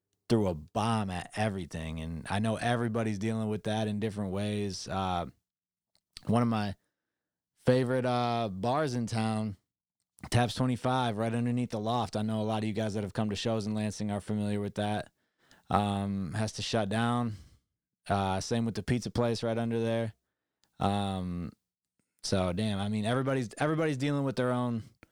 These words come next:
with their own shit right now as a result of covid, and hopefully we're all in it together, and, and it's behind us sooner than later. But I hope you guys are able to get outside, enjoy the summertime. It's been beautiful here in Michigan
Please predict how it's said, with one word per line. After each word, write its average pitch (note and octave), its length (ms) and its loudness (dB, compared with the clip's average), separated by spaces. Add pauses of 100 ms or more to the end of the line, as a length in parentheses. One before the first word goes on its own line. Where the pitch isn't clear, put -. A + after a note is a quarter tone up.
(460)
with G#2+ 120 0
their A2+ 140 6
own A#2+ 160 2
shit A#2+ 260 0
right A2 220 0
now A#2 280 0
as G2+ 120 -2
a G#2 60 -4
result G#2+ 420 0
of G2 60 -4
covid, A2 520 0
and G2 300 -2 (140)
hopefully A#2 320 0
we're A2 160 2
all A2+ 180 0
in A2+ 140 -2
it G2 60 -8
together, A2 500 -2
and, F#2+ 300 -2 (680)
and G2 100 2
it's F#2+ 120 -2
behind G#2 400 0
us G2+ 100 -2
sooner G#2+ 300 -2
than F2+ 180 -4
later. F#2 300 -2
But E2+ 260 -2 (800)
I A#2 60 4
hope D#3+ 160 2
you E3+ 60 0
guys E3+ 160 2
are D#3 80 0
able D3 140 0
to C#3 60 -2
get C#3 100 0
outside, C3+ 460 0
enjoy C3 180 0
the B2 80 0
summertime. B2 560 0
It's A2+ 100 -4
been G#2+ 180 -2
beautiful A#2 420 0
here A2+ 180 0
in G#2+ 100 -2
Michigan G#2+ 540 -2